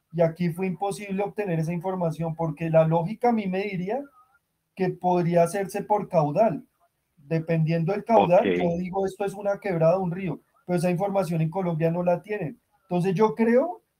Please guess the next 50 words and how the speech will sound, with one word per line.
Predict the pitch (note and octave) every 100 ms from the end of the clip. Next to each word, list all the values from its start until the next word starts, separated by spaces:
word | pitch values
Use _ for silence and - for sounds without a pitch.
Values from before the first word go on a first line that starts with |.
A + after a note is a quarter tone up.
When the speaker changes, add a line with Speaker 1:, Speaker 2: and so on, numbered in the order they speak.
| _ _ _
Speaker 1:
que | F#3+ F3+
eso | E3 G3
es | G3
algún | G#3+ G#3 G3+ G3
dato | G#3+ G#3+
histórico, | A3+ - C#4+ C4+ - D3 - _ _ -
que | F3+
en |
algún | F3+ F3+
momento | G3+ A3+ A#3+
esto | A#3 B3
se | A#3 A#3+
le |
decía | A3+ - F3+ F3
quebrada | A3 G3+ F#3+ A#3 -
y | F#3
se | E3+ E3+
quedó | F3 E3+ E3+ E3+
toda | G#3 G#3
la | A3
vida | G3+ E3 E3+
quebrada, | G#3 G3 F3 F3 D3 - _ F#3 F#2+
o | F3
esto | F3+ - G#3
se | A#3
le | A3+ G#3
dis-, | D#3+ D#3
dice | F3 E3 G3+
río | G#3 A3+ B3+ D4+ - _ _ -
y | F3
se | F3 E3
quedó | F3
con | D#3+ F#3
e-, | F#3+ - - -
puedo | F3+ G3+
estar | A3 A3+
equivocado, | A#3 A#3 G#3+ F3+ E3+
pero | D#3+ D#3 D#3 -
yo | F3 F#3
creo | G#3 A3 A3+
que | B3+
así, | D#3+ F3 E3+ D#3+ _ _ _ -
o |
sea, | D#3 F3+
son | F#3
datos | F#3 G3+ A3+ A3
históricos, | A#3 - F#3+ F#3 D#3+ D3+
eso | D#3 F3
hay | F3+
una, | G3